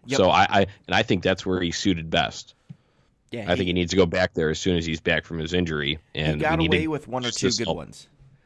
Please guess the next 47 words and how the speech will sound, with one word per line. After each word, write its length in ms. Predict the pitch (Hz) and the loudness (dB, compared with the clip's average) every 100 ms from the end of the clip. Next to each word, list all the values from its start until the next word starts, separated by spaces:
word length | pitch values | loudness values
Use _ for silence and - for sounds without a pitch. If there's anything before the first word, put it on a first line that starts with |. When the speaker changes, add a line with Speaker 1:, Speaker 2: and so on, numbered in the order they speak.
| _ - | _ 0
Speaker 2:
Yeah, 320 | 98 80 65 - | 4 4 2 0
and 160 | 95 | 4
they 60 | 92 | 6
were 80 | 87 | 6
against 220 | 87 - | 4 0
the 80 | 82 | -2
Orioles. 420 | 73 67 50 50 | 0 0 -2 -8
Let's 160 | 58 - | -8 -4
not 140 | 67 | -4
forget 260 | 80 80 - | -2 -4 0
that. 260 | 65 - - _ _ _ _ _ _ | 0 0 -6 _ _ _ _ _ _
Speaker 1:
Well, 240 | 139 147 - | -8 -6 -4
and 100 | 147 | -4
Speaker 2:
So. 80 | 147 | -2
Speaker 1:
Johnny, 420 | 139 143 160 123 104 | 0 0 -2 -8 -8
Johnny, 320 | 135 139 131 | -6 -4 -4
it's, 180 | 117 - | -6 -8
it's 220 | - - | -10 -12
weird 400 | 101 110 131 151 147 | -12 -6 -4 -4 -6
to 100 | 123 | -10
me 240 | 120 123 | -8 -8
when 240 | 120 110 | -6 -6
you're 140 | 104 98 | -6 -8
starting 560 | - - 107 113 120 | -8 -4 -2 -2 -4
to 120 | 113 113 | -8 -8
miss 220 | 110 104 | -6 -8
guys 600 | - 101 95 98 95 101 | -8 -6 -6 -6 -8 -12
like 220 | 95 92 - | -12 -12 -14
Chris 320 | - - 107 - | -8 -6 -6 -8
Volstad. 760 | - 101 101 - - 73 - - _ _ _ _ _ _ _ _ _ - | -8 -8 -8 -10 -10 -12 -14 -18 _ _ _ _ _ _ _ _ _ -6
You 140 | 120 | -4
know, 220 | 104 98 107 | -2 -2 0
like 420 | 113 104 78 - _ _ | 2 0 -2 -12 _ _
Speaker 2:
No, 120 | 87 - | -2 0
that's, 400 | 85 - - - | 0 -2 -6 -2
uh, 400 | 82 82 78 82 | -2 2 2 4
I'm 140 | 87 85 | 4 2
not 160 | 76 | 0
gonna 140 | 80 78 | -2 -4
go. 260 | 78 78 | -4 -4
I'm, 180 | - 80 | -2 -2
I'm 140 | 78 80 | 2 2
not 120 | 78 | 2
gonna 140 | 85 80 | 2 2
go 160 | 76 | 2
that 220 | 76 67 - | 2 2 0
bold. 340 | 62 76 82 | 0 0 -2